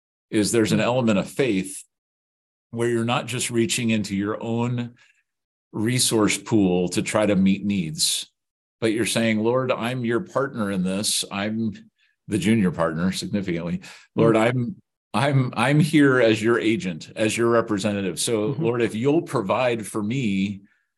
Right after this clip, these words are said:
Speaker 1: the resource that I can share, I'm willing to share it."
Speaker 2: That's a beautiful
Speaker 1: That,
Speaker 2: prayer.
Speaker 1: that's really helpful, because otherwise you just get immediately tapped out and overwhelmed, 'cause you just
Speaker 2: Mm.
Speaker 1: go, "Wow, the needs just in the people I already know are probably way beyond any of our capacity to meet,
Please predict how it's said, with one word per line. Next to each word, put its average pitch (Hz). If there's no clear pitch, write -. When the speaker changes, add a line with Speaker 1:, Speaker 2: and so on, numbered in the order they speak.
Speaker 1:
the 120
resource 113
that 117
I 117
can 110
share, 113
I'm 117
willing 107
to 90
share 85
it." -
Speaker 2:
That's 147
a 139
beautiful 131
Speaker 1:
That, 147
Speaker 2:
prayer. 131
Speaker 1:
that's 151
really 135
helpful, 113
because 110
otherwise 107
you 101
just 95
get 92
immediately 110
tapped 95
out 92
and -
overwhelmed, 82
'cause 82
you 90
just 156
Speaker 2:
Mm. 139
Speaker 1:
go, 92
"Wow, 90
the 90
needs 95
just -
in 131
the 117
people 110
I 110
already 104
know 92
are 85
probably 92
way 95
beyond 85
any 104
of 92
our 87
capacity 92
to 82
meet, 90